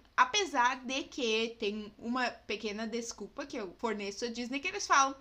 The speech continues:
que era uma brincadeira, né? "Ah, a gente sempre faz essa brincadeira com eles, tal, de raptar os meninos."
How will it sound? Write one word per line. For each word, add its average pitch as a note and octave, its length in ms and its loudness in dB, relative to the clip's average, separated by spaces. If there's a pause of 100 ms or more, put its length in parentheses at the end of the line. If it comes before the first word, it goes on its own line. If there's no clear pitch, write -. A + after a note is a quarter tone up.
(200)
que - 80 -4
era G4+ 120 0
uma F#4+ 100 2
brincadeira, F4+ 560 0
né? A3 220 -2 (260)
"Ah, A3+ 120 6
a G4 40 4
gente D#4+ 220 0
sempre G4 220 -2
faz D4+ 260 4
essa D4 180 -6
brincadeira C4 760 2
com C4+ 180 -4
eles, A#3+ 480 0
tal, A3+ 240 2
de A3 80 -6
raptar G3 420 0
os G#3+ 140 -4
meninos." G#3 800 -6